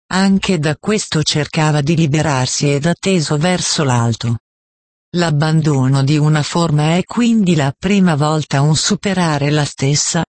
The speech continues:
ma poi anche un cedere oppure un diventare sempre meno della resistenza contro Dio.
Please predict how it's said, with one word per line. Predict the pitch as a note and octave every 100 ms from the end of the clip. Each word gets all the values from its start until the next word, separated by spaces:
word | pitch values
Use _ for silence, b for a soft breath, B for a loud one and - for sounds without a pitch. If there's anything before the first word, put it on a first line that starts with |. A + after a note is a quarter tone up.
| _ _ D3+
ma | D#3
poi | - E3 E3+ F3
anche | E3+ E3 F3
un | D#3+ E3
cedere | - G3 E3+ D3 D#3
oppure | D#3+ D#3+ - A#3+ C4
un | G#3 E3
diventare | C#3+ D#3+ D3 C#3 - E3 D3+ C#3+
sempre | C#3 - E3 E3 D3+ D3+
meno | E3+ F#3 D3
della | C#3 D3+ D3
resistenza | D3 D3 - C3+ - C3+ B2+ C3 - D3+
contro | - C#3+ D3+ D#3+ F#3+ F#3+
Dio. | D#3+ D3+ C3 B2